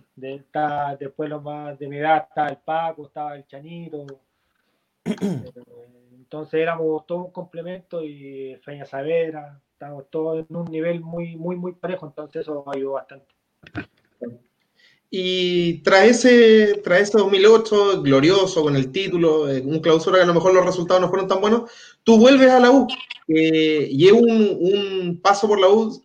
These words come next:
Speaker 2: corrígeme a lo mejor si me equivoco, pero el más destacado que tienes en tu, en tu trayectoria vistiendo la camiseta de la U,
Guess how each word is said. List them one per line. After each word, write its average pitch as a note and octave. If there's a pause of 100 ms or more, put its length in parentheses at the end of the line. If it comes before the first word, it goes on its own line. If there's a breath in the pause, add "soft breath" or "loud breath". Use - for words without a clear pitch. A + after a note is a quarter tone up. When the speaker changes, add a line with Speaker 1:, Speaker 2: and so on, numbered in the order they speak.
(140)
Speaker 2:
corrígeme F#3
a G3
lo F#3
mejor F#3
si G3
me G3
equivoco, G3+
pero D#3
el C#3+
más F3+
destacado F#3
que G3
tienes G#3
en G#3
tu, G3+
en F3
tu F3
trayectoria F3+
vistiendo G#3+
la A3
camiseta G#3
de G#3
la A#3
U, C4+